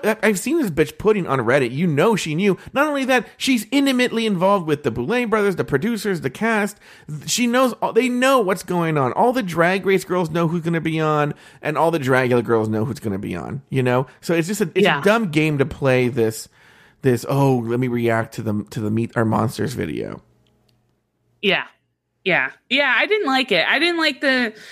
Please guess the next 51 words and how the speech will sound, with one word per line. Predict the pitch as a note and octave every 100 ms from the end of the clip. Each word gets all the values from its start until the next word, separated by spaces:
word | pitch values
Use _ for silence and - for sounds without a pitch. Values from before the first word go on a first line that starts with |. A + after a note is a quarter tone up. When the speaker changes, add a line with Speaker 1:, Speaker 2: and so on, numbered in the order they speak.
| - -
Speaker 2:
most | A#3+ E4+ G4
of | E4+
the | A#3+
videos | B3+ A3+ G3+
I | F#3+
felt | G#3 G3+
like | F#3 F3+
were | F3+
like | F3+ E3+ D#3+
that. | B2+ -
Were | F#3+
just | F3+ F#3
like, | F#3+ E3+ B3+
<gasps> | F4+ - -
"Oh | D#4
my | E4+ D4+
God, | C#4+ D#4 D#4 C4+
I |
can't | B3+ C#4+ C#4+
believe | C4+ C#4+
that | C4 C4
person's | C#4+ C#4+ C#4 A#3
in | C4+
it. | C4+ -
Speaker 1:
Yeah. | B3+ C#4
Speaker 2:
Oh, | C4
she," | - C4 B3
you | A#3 A3+
know, | E3 D#3 -
or, | A3+ A3
"She | A#2+ C3
Speaker 1:
Mm-hmm. | F#4
Speaker 2:
looks | G#4+ -
really | B3 G3+
cute. | G3+ G#3 G3+ A3
I | G#3+
like | A3+ B3 B3
her | B3 A3+
hair," | F#3 G#3+ A3 F#3+ D3+ C#3+
you | A3+
know, | G#3 F#3
and | G#3
it's | G#3+
like, | A#3+
Speaker 1:
Uh-huh. | -
Speaker 2:
you're | C4+
not | D4 D4+ -
giving | A#3+ B3 G#3
us | F#3
any | F#3+ F3+
information, | E3+ E3 D#3 D3 F3 F#3+ - A#2 D#3+